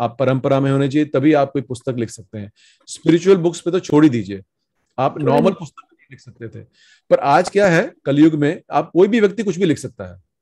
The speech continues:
है ना? मैं आज लिख सकता हूँ रावण सबसे धनी था, रावण ही अच्छा भक्त था और राम ने ठीक नहीं किया उनके साथ, वो तो बेचारा बड़ा अच्छा था, क्या चाहता था, हैं? सिर्फ एक, अ, हेवन तक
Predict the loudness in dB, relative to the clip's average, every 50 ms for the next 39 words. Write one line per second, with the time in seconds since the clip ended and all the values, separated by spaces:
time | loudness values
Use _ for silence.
0 | _ _ _ _ _ _ _ _ _ -20 -12 -10 -10 -10 -10 -14 -8 -4 -2 -2
1 | 0 0 -2 -4 -4 -6 -2 -2 0 2 2 2 2 0 -2 -4 -8 -12 -16 _
2 | -18 -18 -18 -10 -8 -6 -4 -4 -6 -8 -10 -10 -10 -10 -12 _ _ _ -6 -4
3 | -2 -2 0 0 0 0 -2 -2 -2 -4 -8 -10 -8 -8 -6 -6 -6 -6 -4 -6
4 | -6 -2 -2 -4 -4 -4 _ _ _ _ _ _ _ 0 2 2 2 2 0 0
5 | -2 -4 0 0 0 0 2 -2 -2 -2 0 -2 0 0 0 -2 -2 -4 -2 -2
6 | 0 0 0 0 -2 -4 -6 -2 -2 -4 -4 -2 -2 0 0 2 2 2 0 0
7 | -2 -4 -8 -8 -6 -4 -4 -4 -6 -8 _ _ _ _ -2 -2 -2 0 0 -2
8 | 0 0 0 -2 0 0 -4 -4 -6 -8 _ _ _ _ _ -8 -8 -8 -10 -10
9 | _ -6 -4 -2 0 -2 -2 -2 0 0 0 0 0 0 0 0 -2 0 -2 -4